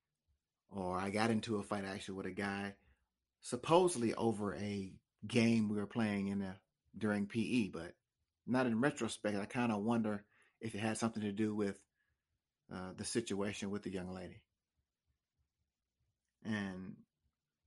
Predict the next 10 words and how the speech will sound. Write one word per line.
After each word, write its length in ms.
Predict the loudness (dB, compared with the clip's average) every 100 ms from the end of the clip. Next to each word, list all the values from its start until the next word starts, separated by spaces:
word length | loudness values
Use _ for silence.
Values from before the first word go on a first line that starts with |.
| _ _ -14
I 60 | -4
started 320 | 2 2 0
to 60 |
think, 460 | -2 0 0 -4 -20 _ _ _ _ _ _ _ _ _ _ _ _ _ _ _ _ _ _ _ _ _ _ _ _ _ _
what 540 | -12 -2 4 4 2 -6 _ _ _ _ _ _ _ _ _ _
had 340 | -6 -2 -2 2
those 340 | 4 4 2
guys 380 | 0 0 0 -4
been 160 | -6 -6
taught 340 | -6 -8